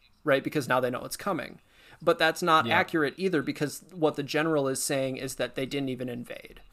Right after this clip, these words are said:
Speaker 1: right? The mimics just fell
Speaker 2: Yeah.
Speaker 1: dead of their own accord. So I don't really have an explanation. So I'll call it a plot
Speaker 2: And I
Speaker 1: hole.
Speaker 2: think, yeah,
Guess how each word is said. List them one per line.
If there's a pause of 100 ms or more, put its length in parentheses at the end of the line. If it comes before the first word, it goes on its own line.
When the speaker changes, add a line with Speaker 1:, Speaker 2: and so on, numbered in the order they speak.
(100)
Speaker 1:
right?
The
mimics
just
fell
Speaker 2:
Yeah.
Speaker 1:
dead
of
their
own
accord.
So
I
don't
really
have (320)
an
explanation.
So (140)
I'll
call
it
a
plot
Speaker 2:
And
I
Speaker 1:
hole.
Speaker 2:
think, (800)
yeah,